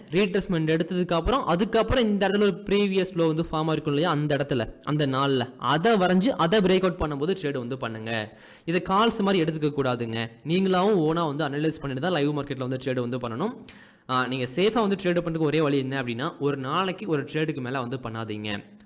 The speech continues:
ட்ரேடு பண்ணுங்க, லாஸ் பண்ணுங்க, எல்லாமே ஓகே, அதுல வந்து கத்துக்குவீங்க. அதுக்கப்புறம் ப்ராஃபிட் வந்து பண்ணிக்கலாம். ஆனா கொஞ்சம் வெயிட் பண்ணுங்க. அன்னைக்கே வந்து ரெக்கவரி பண்ணணும்னு நினைக்காதீங்க, சரிங்களா?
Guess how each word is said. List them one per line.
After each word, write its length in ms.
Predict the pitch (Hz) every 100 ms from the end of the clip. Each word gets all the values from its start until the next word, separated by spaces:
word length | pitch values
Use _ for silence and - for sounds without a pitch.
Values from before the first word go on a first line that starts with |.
| _ -
ட்ரேடு 220 | 151 170
பண்ணுங்க, 360 | 170 151 147 151
லாஸ் 340 | 127 139 165
பண்ணுங்க, 240 | 151 139 135
எல்லாமே 260 | 135 156
ஓகே, 380 | 156 147 147 143
அதுல 200 | 143 131
வந்து 200 | 151 143
கத்துக்குவீங்க. 640 | 131 151 147 131 127 151 - - -
அதுக்கப்புறம் 720 | 147 185 208 208 269 320 - -
ப்ராஃபிட் 340 | 175 226 170
வந்து 100 | 160
பண்ணிக்கலாம். 440 | 170 123 147 135 -
ஆனா 140 | 165
கொஞ்சம் 260 | 202 151 143
வெயிட் 220 | 131 131
பண்ணுங்க. 340 | 127 117 110 -
அன்னைக்கே 320 | 151 165 170
வந்து 160 | 175 165
ரெக்கவரி 260 | 147 151 147
பண்ணணும்னு 240 | 156 131
நினைக்காதீங்க, 440 | 120 117 113 107 104
சரிங்களா? 320 | 113 110 123